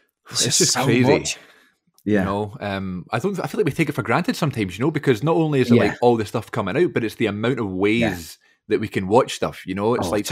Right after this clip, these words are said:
Speaker 1: totally.
Speaker 2: the fact that we have a
Speaker 1: Totally.
Speaker 2: T V channel that's not a T V channel, that's a streaming service that has so much outlet for, you know, like, putting good stuff out, you
Speaker 1: Yeah.
Speaker 2: know?
Speaker 1: Yeah, oh, totally. Totally, totally is. I mean,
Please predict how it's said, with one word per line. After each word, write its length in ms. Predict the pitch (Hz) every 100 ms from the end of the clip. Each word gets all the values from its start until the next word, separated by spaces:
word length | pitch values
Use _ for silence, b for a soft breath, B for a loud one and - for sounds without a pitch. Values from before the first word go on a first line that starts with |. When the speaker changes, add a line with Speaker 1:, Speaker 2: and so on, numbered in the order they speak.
| 110
Speaker 1:
totally. 60 | 90
Speaker 2:
the 40 |
fact 220 | 123 143 135
that 60 |
we 100 | 104
have 200 | 104 107
a 40 | 110
Speaker 1:
Totally. 300 | 107 - 185
Speaker 2:
T 0 |
V 100 | 151
channel 260 | 151 131
that's 160 | 110 107
not 140 | 135
a 40 | 113
T 140 | -
V 140 | 127 226
channel, 260 | 135 95
that's 220 | 92 98
a 40 | 101
streaming 280 | - 220 127
service 320 | 92 95 -
that 120 | -
has 200 | 117 110
so 280 | - 143 151
much 420 | 131 127 - - -
outlet 360 | 127 - 104 90
for, 200 | 104 98
you 80 |
know, 120 | 95 95
like, 220 | 80 80
putting 220 | 90 101
good 100 | 98
stuff 240 | - 113
out, 80 | 87
you 80 | 73
Speaker 1:
Yeah. 60 | -
Speaker 2:
know? 80 | - _ _ _ _ _ _ _ _
Speaker 1:
Yeah, 200 | 113 117
oh, 140 | 135 110
totally. 460 | - 123 120 87 - -
Totally, 380 | - 123 117 87
totally 360 | 92 92 90
is. 180 | 78 78 -
I 40 |
mean, 300 | 107 107 98